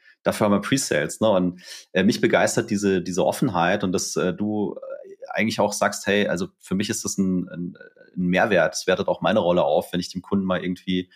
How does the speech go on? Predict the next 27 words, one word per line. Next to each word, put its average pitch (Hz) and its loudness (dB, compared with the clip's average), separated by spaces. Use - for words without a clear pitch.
zwei, 92 2
drei 98 2
Sachen 95 2
direkt 98 -2
mit 101 0
an 90 2
die 92 2
Hand 113 2
geben 131 2
kann.“ 123 0
Fair 95 0
enough, 101 0
du 95 -2
hast, - -4
äh, 90 -2
eine 90 -2
Berater-Vergangenheit 107 0
und 98 2
bist - -4
da 92 4
deswegen 95 0
vielleicht - -2
auch 82 -6
tiefer - -4
im 95 2
Thema 95 -2
drin. 135 0